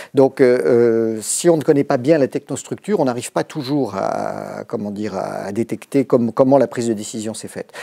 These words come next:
Maintenant, c'est vrai qu'il y a eu un moment où le, le centre d'analyse et de prévision avait une véritable, un véritable rôle, euh, à la fois avec un groupe d'experts et en plus financer une série d'études qu'il commandait au think tank pour essayer de, de, de dégager un point de vue.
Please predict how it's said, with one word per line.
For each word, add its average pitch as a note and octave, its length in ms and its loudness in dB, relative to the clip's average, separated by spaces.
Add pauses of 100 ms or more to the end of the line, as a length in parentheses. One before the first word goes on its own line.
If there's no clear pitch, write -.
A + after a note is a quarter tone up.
(300)
Maintenant, C#3+ 560 2 (120)
c'est - 140 -2
vrai C#3 180 2
qu'il D#3+ 140 -6
y D3 40 0
a D3 40 -2
eu C#3+ 40 0
un C3+ 60 0
moment C3 520 2
où C#3 120 -2
le, B2+ 220 0
le B2+ 80 -4
centre D3+ 160 -4
d'analyse C3+ 240 2
et C3 60 0
de - 40 -8
prévision A#2+ 540 -6
avait C3+ 220 -4
une B2 100 -4
véritable, A#2 800 -2
un A2+ 80 -8
véritable A#2+ 420 -2
rôle, D3+ 460 2 (300)
euh, A#2 640 4
à B2+ 80 4
la C3+ 80 4
fois C3 400 2
avec A2 240 -2
un A2+ 60 0
groupe A2 200 0
d'experts E3 480 0
et C#3 60 0
en A#2 80 0
plus F3+ 240 -6
financer D3+ 460 -2
une D#3 100 -2
série C3 280 -6
d'études C3 500 -2 (180)
qu'il - 160 -6
commandait C3 320 4
au C3+ 80 4
think B2 240 -6
tank E3 180 0
pour B2+ 160 -2
essayer C#3+ 300 0
de, B2+ 160 0
de, A2+ 160 0
de A2+ 220 -4
dégager B2 600 0
un A#2+ 80 -2
point A#2+ 160 -12
de G#2+ 60 -8
vue. F2+ 140 -14